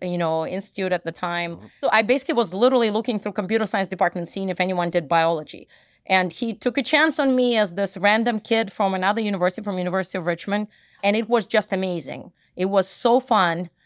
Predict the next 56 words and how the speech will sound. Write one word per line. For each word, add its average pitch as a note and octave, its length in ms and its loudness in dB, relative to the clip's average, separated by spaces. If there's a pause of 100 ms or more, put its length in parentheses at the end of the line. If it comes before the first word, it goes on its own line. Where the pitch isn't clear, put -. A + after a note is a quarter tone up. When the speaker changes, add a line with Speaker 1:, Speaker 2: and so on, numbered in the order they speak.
(220)
Speaker 1:
Uh, F3+ 240 0
and G3+ 120 2
it F#3 100 -4
was G3 180 -2
so B3 460 4
clearly A3+ 800 0
an F#3 140 0
essential G#3 580 0
way F#3+ 240 -2
to B3 140 -4
really G3 300 0
look F3+ 200 -4
at G#3 120 0
all G3+ 140 2
these F#3 260 -6
data G#3 480 0 (180)
and G3+ 180 0
turn G#3+ 220 -2
the G3 100 2
data F#3 400 -2
into F#3 280 -4
actually F#3 320 -2
understanding F#3 760 0
and F3 140 -2
knowledge F3 500 -2 (340)
that G3+ 220 2
it G#3 80 -2
was G#3+ 180 -2
clear, A#3 540 4
you G3 140 -2
know, F#3+ 100 2
after G#3 260 2
I G3 120 4
worked G3 260 -4
with F#3+ 140 -6
him F#3+ 100 -2
for - 80 -4
that E3+ 180 0
summer, G3+ 220 -2
I D#3+ 80 -2
knew F#3+ 180 -2
exactly F3+ 360 -4
what D#3+ 120 -4
I D#3 80 -2
wanted D#3+ 300 -6
to D#3 80 -10
do A3 140 -6
with G#3 100 -4
my D#3+ 160 -2
life. D3+ 260 -2
But F3+ 200 2
at - 160 0
the A3 40 -6
time, F4+ 380 -2
you C#4 80 2
know, A3+ 280 2